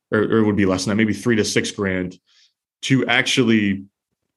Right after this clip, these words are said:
bring that person on, to give you some runway to work with them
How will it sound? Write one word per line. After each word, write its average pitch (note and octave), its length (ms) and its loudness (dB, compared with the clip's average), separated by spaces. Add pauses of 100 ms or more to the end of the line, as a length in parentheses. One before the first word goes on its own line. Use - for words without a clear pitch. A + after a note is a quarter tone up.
(300)
bring A#2+ 360 0
that B2+ 160 0
person B2 320 -4
on, G#2 180 -6
to G#2 80 -14
give A2+ 280 0
you B2+ 60 0
some A2+ 260 -2
runway A2 300 -2
to G2 80 0
work F#2 260 -6
with F#2+ 140 -8
them F2+ 320 -6